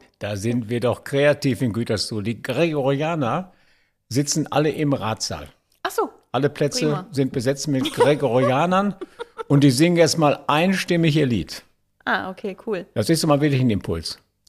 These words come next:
Speaker 2: Ja, und vor allen Dingen, äh, wirklich außergewöhnlich.
Speaker 1: Äh, müssen wir jetzt noch jemand anders ins Gebet nehmen, oder?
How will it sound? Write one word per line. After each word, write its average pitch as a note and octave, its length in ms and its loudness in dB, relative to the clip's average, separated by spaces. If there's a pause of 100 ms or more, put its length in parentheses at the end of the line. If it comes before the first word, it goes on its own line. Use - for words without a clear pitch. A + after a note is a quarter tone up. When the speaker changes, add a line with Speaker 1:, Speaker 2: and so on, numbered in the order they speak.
(140)
Speaker 2:
Ja, - 300 -2
und F#3 240 -8
vor F3+ 160 -10
allen D#3+ 140 -6
Dingen, E3+ 260 -10
äh, D3+ 380 -10
wirklich D#3+ 440 -12 (200)
außergewöhnlich. C#3+ 760 -4 (300)
Speaker 1:
Äh, G#2+ 300 0 (1120)
müssen A#2+ 220 4
wir B2 60 4
jetzt C3 220 0
noch B2 120 2
jemand A#2+ 320 0
anders D#3 280 0
ins E3 200 -2
Gebet D#3+ 300 -2
nehmen, E3+ 320 -2
oder? C3 400 2